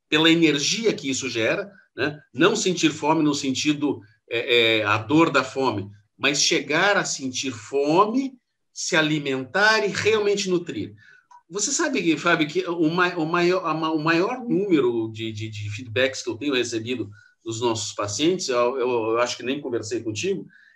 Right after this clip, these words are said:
é que eles dizem, "Olha, melhorou isso, melhorou aquilo, melhorou a minha evacuação, melhorou a minha digestão, melhorou o meu sono, mas mais do que tudo eu tô me sentindo tão feliz." Né?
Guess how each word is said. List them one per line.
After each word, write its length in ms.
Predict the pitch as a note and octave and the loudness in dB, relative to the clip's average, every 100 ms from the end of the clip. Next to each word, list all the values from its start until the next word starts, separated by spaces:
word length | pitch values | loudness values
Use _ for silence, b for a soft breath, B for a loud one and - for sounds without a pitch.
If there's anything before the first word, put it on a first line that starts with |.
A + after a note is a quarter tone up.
| b | b
é 100 | D#3+ | -4
que 140 | E3+ | -4
eles 180 | A3+ G#3 | -4 -2
dizem, 280 | G3+ G#3 F3 | 0 0 2
"Olha, 200 | G#3+ G3 | 4 4
melhorou 460 | F#3 F#3+ G3 G3 | 4 6 6 6
isso, 300 | G3 G#3+ G3+ | 4 0 -2
melhorou 320 | D#3+ D#3+ E3 F3 | 0 2 4 2
aquilo, 340 | F3 A3 F#3 | -2 -4 4
melhorou 400 | E3+ D#3 D#3+ G3+ | 6 6 6 6
a 40 | |
minha 120 | G#3+ G3+ | 6 2
evacuação, 800 | F3+ E3+ G3 F3+ - F#3+ G3 G3 B | 2 -2 -2 -2 2 4 4 0 B
melhorou 400 | C#3+ C3 B2+ C3+ | -4 0 0 2
a 80 | G3 | 2
minha 140 | A3 G#3 | 2 -2
digestão, 580 | F3 G3 - F3 F3+ F3 B - | 0 -2 2 2 2 0 B -6
melhorou 460 | A2+ A#2 B2+ G#3+ | -2 0 2 2
o 20 | |
meu 160 | A3+ A3 | 4 2
sono, 460 | G3+ - G#3 G3 F3+ B B | 2 4 6 6 0 B B
mas 300 | - E3+ E3+ | -14 -10 -10
mais 240 | F3+ A3 - | -10 -10 -12
do 100 | F3 | -14
que 160 | - - | -20 -14
tudo 220 | G3 G3 | -12 -10
eu 40 | G3+ | -10
tô 60 | |
me 100 | G3+ | -8
sentindo 480 | G3+ F#3+ - F3+ F3 - | -6 -6 -8 -10 -16 -2
tão 180 | B3+ | 0
feliz." 680 | C4+ F3+ D#3+ F3 G3 - - _ _ _ _ _ _ _ _ _ _ _ _ _ _ _ _ - | 0 0 0 -2 -2 -4 -10 _ _ _ _ _ _ _ _ _ _ _ _ _ _ _ _ 0
Né? 400 | D3+ A#3 - | 2 2 -2